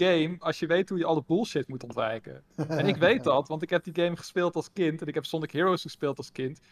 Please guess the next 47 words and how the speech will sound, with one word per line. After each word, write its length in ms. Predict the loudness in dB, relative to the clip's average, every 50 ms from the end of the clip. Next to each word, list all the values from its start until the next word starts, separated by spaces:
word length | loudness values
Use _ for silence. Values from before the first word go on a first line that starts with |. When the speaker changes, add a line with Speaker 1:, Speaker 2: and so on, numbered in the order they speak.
| _ _ _
Speaker 1:
Dus 80 | -8 -2
ik 60 | 2
weet 160 | 2 2 2
precies 500 | 0 -4 -10 -10 -6 -2 -2 -2 -2 -2
bij 120 | -2 0 2
welke 280 | 2 2 2 2 0 2
randjes 480 | 2 2 2 2 -2 -4 -6 -6 -6
je 80 | -6 -4
niet 280 | -2 -2 -2 -2 -2 -4
op 180 | -4 -2 -2
de 60 | 0
homing-knop 600 | 2 2 2 2 0 -2 -6 -6 -4 -4 -4 -4
moet 120 | -4 -8 -6
drukken, 420 | -4 -4 -4 -4 -4 -6 -4 -4
dat 160 | -4 -4 -6
je 60 | -6 -2
eraf 260 | 0 0 0 0 -2
flikkert. 420 | -4 -6 -6 -6 -6 -10 -10 -10 -14 _ _ _ _ _ -20 -20 -20 -20 -2 0
En 160 | 0 0 2
als 180 | 2 2 2 4
je 60 | 4
Speaker 2:
<laughs> 0 |
Ja. 40 | 4
Speaker 1:
dat 120 | 2 2
weet, 440 | 2 2 4 4 6 6 4 2 2
dan 120 | -2 -2 2
kan 160 | 2 4 4
je 80 | 4
gewoon 200 | 2 0 -2 -4
vol 260 | -2 0 0 2 2 0
snelheid 300 | 0 0 2 2 2 2
door 80 | -2 -4
die 100 | -2 0
levels 300 | 0 0 -2 -4 -8 -6
gaan. 240 | -4 -2 0 0
En 60 | 0 -2
dan 140 | -2 -4
is 60 | -4 -6
het 80 | -6 -6
gewoon 180 | -6 -4 -2
best 180 | -2 -2 -2 -2
wel 140 | -6 -8 -6
een 80 | -2
leuke 480 | 0 0 0 0 -2 -4 -2 -2 0 -2 -2
adrenaline 460 | -2 -2 -2 -2 -2 -4 -6 -8 -4
rush, 320 | -2 0 0 0 -2 -4 -6
slash 340 | -4 -2 -2 -2 -2 -6